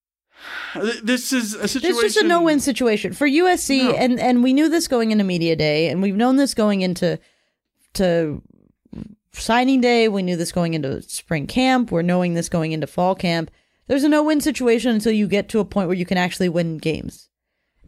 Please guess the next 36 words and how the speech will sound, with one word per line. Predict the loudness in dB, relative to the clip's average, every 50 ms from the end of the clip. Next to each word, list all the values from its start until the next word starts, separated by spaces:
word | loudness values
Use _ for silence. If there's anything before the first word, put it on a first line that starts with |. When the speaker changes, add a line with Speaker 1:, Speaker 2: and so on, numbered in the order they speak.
| -4
Speaker 2:
And | 0 0 2 2 0 0
it's | -2 -2 -2 0
Speaker 1:
Right. |
Speaker 2:
not, | 0 0 -2 -2 -8 -12 -2
like, | -2 -2 -2 -2 -6 -4
even | -2 -2 0 0 0 0 2 2
week | 2 2 0 0 -2
one | -2 0 0 2 2 2
is | 2 2 2
a | 0
no-win | 2 2 2 2 2 2 2
situation | 0 -2 -4 -2 0 0 0 0 0 -4 -4
'cause | -4 -2 -2
you | -2
beat | 0 0 0 -2 0 0
San | 0 2 2
Jose | 2 2 0 0 -2
State | 0 0 0 0 0 0
and | -2 -2 0 0
people | 0 0 0 0
are | 0
gonna | 0 0 0
go | 0 0 -2
shrug, | 0 -2 0 0 0
whatever. | 0 0 0 0 0 0 0 -2 -2 -4 -6 _ _ _ _ 0
Week | 0 0 0 0
two | 0 0 2 2
is | 2 2
a | 2
no-win | 2 2 2 2 0 0
situation | 0 -2 -2 0 0 0 0 -2 -2 -4 -2
'cause | -2 -2 -2 -2
you're | -2 -2
gonna | -2 -2 0
beat | -2 -2 -2 -2 -4 -8 _ -8
Stanford. | -2 0 0 0 2 2 2 2 2 0 -4